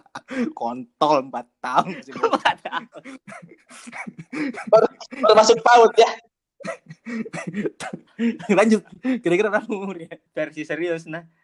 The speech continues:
Speaker 2: Ini
Speaker 1: Hmm.
Speaker 2: umurnya mungkin sekitaran dua puluhan, dua puluhan ke atas lah. Ya,
Speaker 1: Ada yang
Speaker 2: mungkin
Speaker 1: lebih
Speaker 2: bisa
Speaker 1: nggak?
Speaker 2: dibilang re-, tahap remaja lah mungkin.
Speaker 1: Nyen-, nyentuh tiga puluh ndak?
Speaker 2: Ndak lah.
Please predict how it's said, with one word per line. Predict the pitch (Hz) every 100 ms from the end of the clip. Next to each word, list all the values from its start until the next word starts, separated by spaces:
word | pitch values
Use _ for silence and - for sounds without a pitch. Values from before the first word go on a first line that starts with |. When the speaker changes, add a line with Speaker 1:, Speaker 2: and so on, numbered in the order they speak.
| _
Speaker 2:
Ini | - 151
Speaker 1:
Hmm. | 170
Speaker 2:
umurnya | 139 147 160 160
mungkin | 151 151 160
sekitaran | 147 131 113 113 113 113 113
dua | 113 113
puluhan, | 110 117 123 127 110
dua | 104
puluhan | 98 98 98
ke | 101
atas | 98 110 110 104
lah. | 92 87 _ _ _ _ _ _ _
Ya, | 123
Speaker 1:
Ada | 156
yang | 160
Speaker 2:
mungkin | 156 170
Speaker 1:
lebih | 165
Speaker 2:
bisa | -
Speaker 1:
nggak? | 160
Speaker 2:
dibilang | 156 151 147 147 147
re-, | 139 135 _ _ _
tahap | - - -
remaja | 120 120 123 120
lah | 107
mungkin. | 104 107 104 85
Speaker 1:
Nyen-, | 85 151 170 _ _ _ _
nyentuh | 151 180 202
tiga | 190
puluh | 185 196 170
ndak? | 131 - _ _ _ _
Speaker 2:
Ndak | 120 139 151
lah. | 170 147